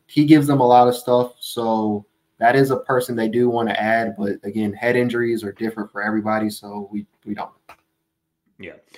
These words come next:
Speaker 2: Uh, is Rake's driver gonna get healthy? That, that was something else I, I didn't realize until I did snap
Speaker 1: Mm-hmm.
Speaker 2: counts that Ennis only played thirty snaps in that game. Drayden Norwood actually played more. And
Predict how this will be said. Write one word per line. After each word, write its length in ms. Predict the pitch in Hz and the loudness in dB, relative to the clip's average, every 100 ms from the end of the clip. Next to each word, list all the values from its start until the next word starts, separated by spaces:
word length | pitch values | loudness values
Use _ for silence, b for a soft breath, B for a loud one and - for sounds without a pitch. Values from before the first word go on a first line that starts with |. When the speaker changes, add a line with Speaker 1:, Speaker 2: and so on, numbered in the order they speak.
| b b b | b b b
Speaker 2:
Uh, 520 | 127 135 127 120 117 - _ _ 131 | 0 4 4 2 -4 -12 _ _ -14
is 400 | 113 107 98 - | -10 -10 -12 -8
Rake's 320 | 120 143 - | -4 -4 -4
driver 420 | 143 120 113 113 | -2 -2 -2 -6
gonna 160 | 117 110 | -6 -6
get 140 | 113 | -6
healthy? 280 | 127 120 131 | -4 -6 -4
That, 260 | 123 170 165 | -4 -4 -2
that 160 | 208 | -4
was 140 | 302 311 | -4 -6
something 220 | 220 151 | -6 -4
else 220 | 135 127 | -6 -6
I, 280 | 110 110 101 | -8 -10 -10
I 280 | 110 113 98 87 _ _ _ 92 _ | -8 -10 -10 -20 _ _ _ -20 _
didn't 300 | 135 143 139 | -6 -4 -6
realize 480 | 107 131 139 113 110 | -6 -4 -2 -2 -6
until 300 | 104 120 110 | -10 -8 -6
I 80 | 101 | -6
did 220 | 117 - | -8 -12
snap 300 | - 110 104 | -12 -8 -6
Speaker 1:
Mm-hmm. 80 | 107 | -6
Speaker 2:
counts 300 | 107 98 - | -8 -10 -14
that 220 | 107 - | -16 -12
Ennis 360 | 107 151 269 - | -8 -8 -8 -10
only 200 | 151 175 | -8 -8
played 320 | - 151 180 | -8 -10 -8
thirty 240 | 135 143 131 | -8 -6 -8
snaps 400 | - 117 170 - | -12 -12 -10 -12
in 60 | |
that 140 | 104 98 | -12 -10
game. 160 | 104 | -10
Drayden 300 | 104 123 180 | -6 -4 -2
Norwood 420 | 208 139 180 120 | -4 -4 -4 -4
actually 340 | 107 107 120 107 | -4 -6 -8 -12
played 340 | - - 127 | -10 -8 -6
more. 360 | 107 113 147 139 | -6 -8 -8 -8
And 180 | 104 | -14